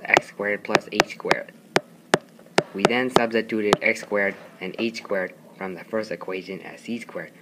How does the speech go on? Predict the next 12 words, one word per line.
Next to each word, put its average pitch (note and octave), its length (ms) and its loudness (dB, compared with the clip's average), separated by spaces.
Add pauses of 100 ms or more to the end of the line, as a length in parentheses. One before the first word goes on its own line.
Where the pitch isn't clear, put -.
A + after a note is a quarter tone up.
(140)
because F2+ 360 -6
as A2 220 2
we A2+ 100 2
know, G2+ 280 0 (340)
c A2+ 140 -2
squared G2 360 0
equals F2+ 380 -6
x G2 180 -4
squared F#2+ 320 -2
plus F#2 240 -10
h - 180 -12
squared. - 360 -4